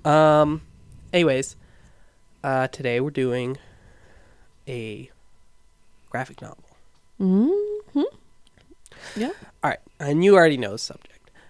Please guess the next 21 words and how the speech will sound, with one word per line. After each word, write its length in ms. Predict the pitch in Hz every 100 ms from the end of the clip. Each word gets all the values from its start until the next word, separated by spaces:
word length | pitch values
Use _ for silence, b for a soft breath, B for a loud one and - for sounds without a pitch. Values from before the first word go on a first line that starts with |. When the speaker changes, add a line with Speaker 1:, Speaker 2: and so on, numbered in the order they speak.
| b -
Speaker 1:
Um, 600 | 147 143 139 139 135 143 _ - _ _ -
today 340 | 160 170 170
I'm 140 | 156 147
gonna 120 | 143
ask 480 | 123 127 127 - -
Michaela, 440 | - - 147 143
what 160 | 151 190
do 80 |
you 40 | 196
know 180 | 175 160
about 600 | 147 135 131 127 _ -
Scott 680 | - - - - 196 170
Pilgrim? 520 | - 151 123 - - - - B B B B B B B B B - -
Speaker 2:
Okay. 420 | 226 254 214 - - - 196
I 260 | 208 233
know 380 | 240 233 226 247
Scott 320 | - 214 220
Pilgrim 560 | 226 190 190 196 247 254 -
is 800 | 202 185 180 175 180 185 - - - _ - _ - -
firstly 840 | 196 185 - - 190 180 190 240 -
a, 380 | 180 170 170